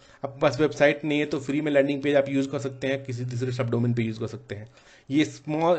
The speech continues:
स्मूथ स्क्रॉल for web-, WordPress, हाँ, ये आप अच्छा खासा अपने वेबसाइट में, अगर आप WordPress की वेबसाइट है तो आप स्मो-, स्मूथ, स्मूथ स्क्रॉल यूज़ कर सकते हैं। आपकी साइट को स्क्रॉलिंग करने में आपको ये हेल्प करेगा with effects and all।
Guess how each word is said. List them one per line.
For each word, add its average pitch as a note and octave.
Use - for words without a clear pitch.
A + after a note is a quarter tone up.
स्मूथ F3+
स्क्रॉल E3+
for F3
web-, D#3+
WordPress, C3
हाँ, B2+
ये D#3+
आप F3+
अच्छा D#3+
खासा E3+
अपने E3
वेबसाइट D#3+
में, E3
अगर E3
आप D#3
WordPress D3+
की E3
वेबसाइट D3+
है E3+
तो E3+
आप D3+
स्मो-, D#3+
स्मूथ, D#3
स्मूथ F#3+
स्क्रॉल F3
यूज़ D#3+
कर F3+
सकते E3
हैं। E3+
आपकी E3+
साइट C#3+
को E3
स्क्रॉलिंग D#3
करने D#3
में F3
आपको D3
ये D#3
हेल्प C#3
करेगा D#3
with D3
effects D3+
and B2
all। F#2